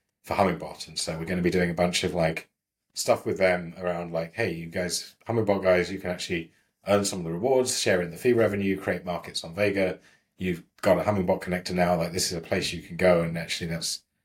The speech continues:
that's an, an interesting thing for you to do." So things like that will be helpful. And then obviously adding these, like, liquidity pools where you don't need to run, like, a market making algo. You actually can just put the money in a pool. So you basically, it's more, much more like creating a Uniswap pool. You've got, like, a form you fill in, select a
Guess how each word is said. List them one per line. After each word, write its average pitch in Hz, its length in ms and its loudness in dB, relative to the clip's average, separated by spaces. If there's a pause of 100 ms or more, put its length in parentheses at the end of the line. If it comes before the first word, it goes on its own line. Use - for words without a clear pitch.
(140)
that's - 240 -2
an, 82 200 -6
an 95 100 -2
interesting 92 500 0
thing 95 200 -4
for - 120 -10
you 85 80 -4
to 98 80 -8
do." 85 260 0
So 85 220 -6 (380)
things 151 160 4
like 110 80 4
that 113 200 6
will 113 80 -6
be 113 120 2
helpful. 110 400 -2
And 98 180 0
then 92 120 2
obviously 104 340 2
adding 98 260 4
these, 90 200 2
like, 87 180 -2
liquidity 92 420 -2
pools 95 480 0
where 87 160 -2
you 85 120 -2
don't 90 200 0
need 90 140 -8
to - 120 -8
run, 85 440 2 (580)
like, - 140 -4
a 90 40 -6
market 90 280 4
making 87 240 -6
algo. 82 440 0
You 78 120 -8
actually - 220 -10
can 87 100 -14
just - 140 -12
put 90 100 -4
the 87 60 -12
money 87 160 2
in 80 60 -2
a 78 40 -8
pool. 95 400 6 (280)
So 80 200 -2
you 82 140 -8
basically, 87 440 -2
it's 82 160 -8
more, 90 140 -4
much 92 300 -2
more 87 140 -4
like 85 160 -6
creating 87 260 0
a 82 160 -4
Uniswap - 280 -6
pool. - 140 -12
You've 78 100 -14
got, 82 80 -8
like, 82 160 -8
a 90 40 -6
form 90 320 2
you 85 60 0
fill 87 220 2
in, 85 140 2
select - 380 -2
a 85 160 -4